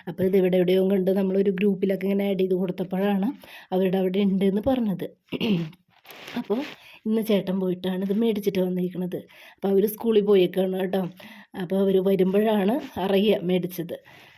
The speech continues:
അപ്പോൾ ഇത് ഭയങ്കര വികൃതി കേട്ടോ. അപ്പോൾ ഈ പപ്പീസ് എന്ന് പറയുമ്പോൾ ഞാനും ആദ്യമായിട്ടാണ് കേട്ടോ ഈ പപ്പീസിനൊക്കെ ഇങ്ങനെ തൊടണത്. ഞാൻ ഇന്നേ വരെ പപ്പീസിനെ തൊട്ടിട്ടില്ല. നമുക്ക് മുന്നേ ഇവിടെ ഉണ്ടായിരുന്നു കേട്ടോ. മുന്നേ നമുക്ക് ഒരു ലാബും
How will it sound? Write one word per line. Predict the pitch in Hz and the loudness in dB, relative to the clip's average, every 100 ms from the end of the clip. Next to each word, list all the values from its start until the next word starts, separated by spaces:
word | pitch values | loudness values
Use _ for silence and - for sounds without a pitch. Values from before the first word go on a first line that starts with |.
| - | -12
അപ്പോൾ | 180 190 | -8 -4
ഇത് | 196 208 | -2 0
ഭയങ്കര | 220 247 254 277 | 0 0 0 0
വികൃതി | 285 247 240 208 190 | 0 0 0 2 2
കേട്ടോ. | 175 180 160 - - - | 2 -2 -2 -8 -12 -8
അപ്പോൾ | 180 | -2
ഈ | 196 196 202 | 0 0 0
പപ്പീസ് | 202 190 202 196 | -4 -2 -4 -2
എന്ന് | 202 | -4
പറയുമ്പോൾ | 220 214 214 208 | -2 -4 -2 -2
ഞാനും | 196 190 208 214 | -2 -2 -2 -4
ആദ്യമായിട്ടാണ് | 190 190 185 214 208 180 175 | -6 -6 -4 -4 -2 -2 -2
കേട്ടോ | 170 180 | -2 -2
ഈ | |
പപ്പീസിനൊക്കെ | 175 185 185 180 180 180 | 0 -2 -2 -4 -6 -4
ഇങ്ങനെ | 190 190 220 | -6 -4 -2
തൊടണത്. | 220 208 202 185 185 - - 190 | 0 2 2 0 -4 -8 -14 -6
ഞാൻ | 190 196 | -2 0
ഇന്നേ | 196 196 | 2 2
വരെ | 190 | 2
പപ്പീസിനെ | 185 196 196 196 190 196 | 0 -4 -6 -4 -2 -4
തൊട്ടിട്ടില്ല. | 190 214 180 180 180 196 | -4 -6 -4 -4 -6 -4
നമുക്ക് | 208 202 247 | -4 0 2
മുന്നേ | 240 247 | 4 4
ഇവിടെ | 262 202 | 4 4
ഉണ്ടായിരുന്നു | 196 185 180 175 175 | 2 0 0 -2 -4
കേട്ടോ. | 175 180 175 - - 240 196 | -2 -2 -4 -8 -16 -14 -4
മുന്നേ | 196 196 196 202 | 0 2 2 2
നമുക്ക് | 196 214 220 233 | 0 0 -2 0
ഒരു | 202 202 | 0 2
ലാബും | 196 180 170 190 | 2 0 0 -2